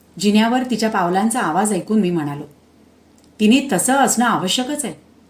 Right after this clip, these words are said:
होम्स गंभीरपणे म्हणाला. थोड्याच दिवसात तिच्याकडून काही समजलं नाही तर माझी चूक झाली असं मी म्हणेन. माझ्या मित्राचं भाकीत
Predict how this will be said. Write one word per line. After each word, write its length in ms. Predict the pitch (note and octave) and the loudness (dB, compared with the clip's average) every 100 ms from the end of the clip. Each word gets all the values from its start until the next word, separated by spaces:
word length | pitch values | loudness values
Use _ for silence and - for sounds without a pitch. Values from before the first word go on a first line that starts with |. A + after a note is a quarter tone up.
| _ _ _ - | _ _ _ -4
होम्स 280 | G#3+ A3 G3+ | 0 0 0
गंभीरपणे 460 | E3 F#3 G#3 F#3+ | 0 0 -2 -2
म्हणाला. 360 | E3+ C#3+ C#3 C#3+ - _ _ _ _ _ _ _ _ _ _ - | -2 -4 -6 -10 -18 _ _ _ _ _ _ _ _ _ _ -10
थोड्याच 460 | G3+ F#3+ A#3+ C4 A3 | -4 0 2 0 0
दिवसात 400 | A3+ G#3 B3 B3 | 0 0 -2 -2
तिच्याकडून 540 | G#3+ A3+ A3+ A#3 A#3 A#3 | -4 -4 -4 -2 -2 -2
काही 280 | A3 G#3+ F#3 | 0 0 0
समजलं 460 | F#3+ F3+ F3+ A3+ | 0 -2 -2 -2
नाही 360 | G#3+ F#3+ B3+ - - _ _ _ _ _ _ - | -2 0 -2 -2 -10 _ _ _ _ _ _ -8
तर 300 | D4+ D4+ C4+ | -4 -4 -2
माझी 320 | A#3 G#3+ B3+ | -2 0 0
चूक 360 | B3+ C#4+ D4+ C4 | 0 -2 -2 0
झाली 420 | G#3 - G#3 D#3+ - _ _ - | 0 0 -2 -4 -12 _ _ -8
असं 220 | G3 A#3+ | -2 0
मी 80 | F#3+ | 0
म्हणेन. 280 | E3 C#3+ C3+ - _ _ _ _ _ _ _ _ _ _ _ _ _ _ _ _ _ _ _ - | -2 -4 -8 -12 _ _ _ _ _ _ _ _ _ _ _ _ _ _ _ _ _ _ _ -2
माझ्या 240 | F#3+ A3 | 0 4
मित्राचं 520 | C4 G3+ G#3 A#3+ D4 A3 | 4 4 2 2 2 0
भाकीत 340 | F#3+ - | -2 -2